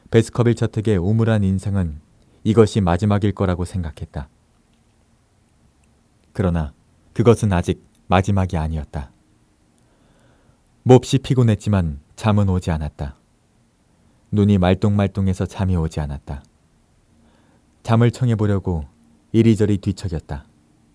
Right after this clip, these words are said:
멀리서 시계가 십오 분마다 종을 쳤지만, 그것만 빼면 죽음 같은 적막이 오래된 저택을 지배했다. 그런데 그 밤중에 어디선가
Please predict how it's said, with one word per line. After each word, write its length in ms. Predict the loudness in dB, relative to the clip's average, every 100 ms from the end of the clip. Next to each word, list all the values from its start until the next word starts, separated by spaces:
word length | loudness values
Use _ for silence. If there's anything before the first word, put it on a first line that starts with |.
| _ _ _ _ _ _ _ _ _ _ _ _ _ _
멀리서 540 | 4 6 4 2 0
시계가 440 | 0 -2 0 2 0
십오 280 | 0 0
분마다 420 | 2 0 0 -2 -4
종을 320 | -2 -2 -2
쳤지만, 540 | -6 -6 -4 -4 -6 -16 _ _ _ _ _ _
그것만 400 | 0 2 4 2
빼면 420 | 2 2 2 0 -6 _ _ -8
죽음 260 | 0 2
같은 320 | 2 0 -2
적막이 560 | -2 -2 -2 -2 -4 -6 -10 _ _ _
오래된 460 | 2 2 4 0 0
저택을 420 | -6 -6 -4 -4
지배했다. 680 | -6 -8 -8 -8 -10 -12 -16 _ _ _ _ _ _ _ _ _ _
그런데 400 | -2 -2 -2 -8 -12 _ _ _ _ _ _ _
그 120 | 0
밤중에 420 | 2 0 0 0
어디선가 720 | 2 0 -2 -2 -2 -2 -4